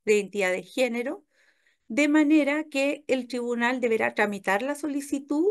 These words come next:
para conocer el fondo y evaluar la plausibilidad de la solicitud, aun cuando él o la menor tengan menos de catorce años, según el mérito de los antecedentes que se aportan. Revoca y ordena conocer y entrar al fondo.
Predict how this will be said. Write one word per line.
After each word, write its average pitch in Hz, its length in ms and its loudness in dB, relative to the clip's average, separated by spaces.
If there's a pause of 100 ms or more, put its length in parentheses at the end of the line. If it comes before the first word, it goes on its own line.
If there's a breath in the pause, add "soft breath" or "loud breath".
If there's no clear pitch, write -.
(160)
para 233 200 0
conocer 226 380 0
el 233 120 -2
fondo 294 600 -4
y 269 180 0
evaluar 262 580 0
la 233 200 0
plausibilidad 302 760 -2
de 285 80 -4
la 285 100 -6
solicitud, 247 720 -8
aun 233 380 0
cuando 254 340 -2
él 277 320 0 (440 soft breath)
o 240 120 2
la 233 100 4
menor 233 320 0
tengan 240 280 -2
menos 233 220 -4
de 226 80 -6
catorce 220 460 -4
años, 269 320 0
según 233 260 0
el 226 100 0
mérito 247 500 -2
de 226 140 0
los 220 120 0
antecedentes 202 640 -6
que 196 120 -10
se - 120 -4
aportan. - 360 -12 (120)
Revoca 254 640 0 (580)
y 339 260 4
ordena 262 380 0
conocer 240 360 -4
y 247 40 -4
entrar 226 280 -2
al 202 120 -2
fondo. - 380 -14